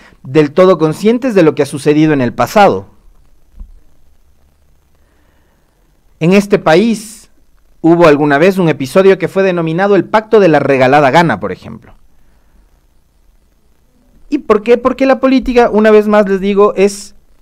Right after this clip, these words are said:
la arena y es el terreno en donde absolutamente todo es posible.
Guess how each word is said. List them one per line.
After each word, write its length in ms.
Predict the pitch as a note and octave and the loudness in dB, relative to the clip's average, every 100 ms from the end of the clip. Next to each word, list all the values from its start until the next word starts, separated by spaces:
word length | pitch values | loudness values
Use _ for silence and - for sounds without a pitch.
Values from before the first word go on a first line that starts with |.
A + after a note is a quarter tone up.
| _ _ | _ _
la 220 | E3+ F#3 | -4 0
arena 380 | G#3 A3 G3+ G3 | 2 2 0 -2
y 100 | F#3+ | 0
es 120 | G3 | 0
el 120 | G#3 | 0
terreno 340 | G#3 G3+ G#3+ A3 | 0 0 2 2
en 100 | G#3+ | 2
donde 220 | G3 F#3+ | 2 2
absolutamente 800 | F#3 - G3 F#3 A3 A#3 A3+ F#3 | 0 0 -2 0 0 0 0 -2
todo 400 | - C4+ A#3 A#2 | 2 2 4 0
es 100 | - | -6
posible. 540 | G#2+ - F#2+ F2+ F2 | -12 -12 -14 -14 -16